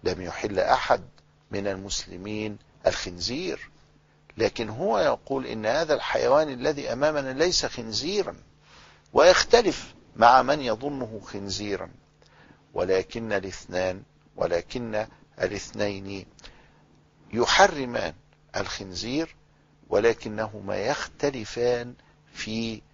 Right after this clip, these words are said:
هذا، هذه العين بالذات، هل هي خنزير أو ليست بخنزير.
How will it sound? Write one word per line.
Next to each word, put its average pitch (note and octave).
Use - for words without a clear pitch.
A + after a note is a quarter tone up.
هذا، G2
هذه F#2+
العين F2+
بالذات، F#2
هل F2
هي A#2
خنزير A#2+
أو F2
ليست F#2+
بخنزير. F#2